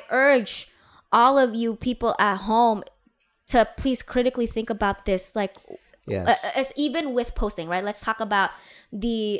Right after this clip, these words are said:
Speaker 1: effectiveness of posting. Posting on social media is a good thing, right? Because you are helping spread information, um,
Speaker 2: Awareness.
Speaker 1: uh, spread, like, raising awareness. Um, but it also,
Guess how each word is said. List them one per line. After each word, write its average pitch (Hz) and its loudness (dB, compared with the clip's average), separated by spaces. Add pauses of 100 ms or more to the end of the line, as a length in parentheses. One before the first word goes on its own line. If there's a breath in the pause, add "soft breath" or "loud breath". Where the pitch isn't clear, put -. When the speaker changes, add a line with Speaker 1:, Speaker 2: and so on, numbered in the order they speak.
Speaker 1:
effectiveness 214 -8 (120)
of 190 -2 (120)
posting. 196 -6 (120)
Posting 302 -4 (320 soft breath)
on 226 -4
social 226 -6
media 226 -6
is 208 -12
a 185 -10
good 180 -8
thing, 370 -8 (480 loud breath)
right? 247 -2
Because 226 -10
you 214 -8
are 202 -4
helping 208 -10
spread 214 -10
information, 277 -10 (320 loud breath)
um, 226 2
Speaker 2:
Awareness. 135 2 (160)
Speaker 1:
uh, 240 2
spread, 233 0
like, 233 -4
raising 220 -2
awareness. 302 -4 (320 loud breath)
Um, 233 2 (240 loud breath)
but 262 2 (600)
it 262 -4
also, 262 2